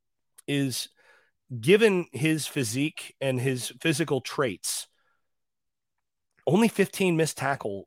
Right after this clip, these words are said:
Uh, uh, on-, he only forced fifteen missed tackles on eighty-nine carries last year.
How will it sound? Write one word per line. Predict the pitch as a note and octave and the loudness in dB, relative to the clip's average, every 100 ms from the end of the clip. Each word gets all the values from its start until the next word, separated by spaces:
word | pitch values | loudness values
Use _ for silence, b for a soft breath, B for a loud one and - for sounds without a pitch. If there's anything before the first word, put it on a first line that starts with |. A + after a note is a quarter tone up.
| - | -6
Uh, | D#3 | -2
uh, | D3+ D#3 E3 | 0 2 2
on-, | G#3 - E3+ - | 2 0 -4 2
he | G3+ | 4
only | G#3+ D#3+ | 4 4
forced | F#3 D#3+ - | 4 2 2
fifteen | D#3+ D3 - D3+ | -4 -4 -2 0
missed | C#3+ C#3 | 0 -2
tackles | C#3+ C3 C3+ A#2+ | -2 -2 -2 -2
on | A#2+ B2 | 0 0
eighty-nine | C3 B2+ B2 A2+ | -2 -2 -2 -2
carries | A2 A#2 G2 F#2 | -4 -4 -4 -6
last | E2 - | -8 -10
year. | - _ | -10 _